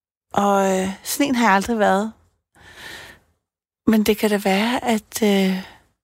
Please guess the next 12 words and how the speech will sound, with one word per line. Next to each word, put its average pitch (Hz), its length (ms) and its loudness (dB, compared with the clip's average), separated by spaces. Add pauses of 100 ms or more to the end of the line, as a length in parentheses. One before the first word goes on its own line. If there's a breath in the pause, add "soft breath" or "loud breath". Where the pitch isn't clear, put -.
(600)
jeg 220 100 0
skulle - 220 -6
til - 160 0
at 226 100 -4
blive 208 280 0
det, 226 180 0
fordi 214 380 -2 (100)
der 202 200 4
var 240 240 0 (100)
et 202 200 2
eller 190 180 4
andet 185 380 2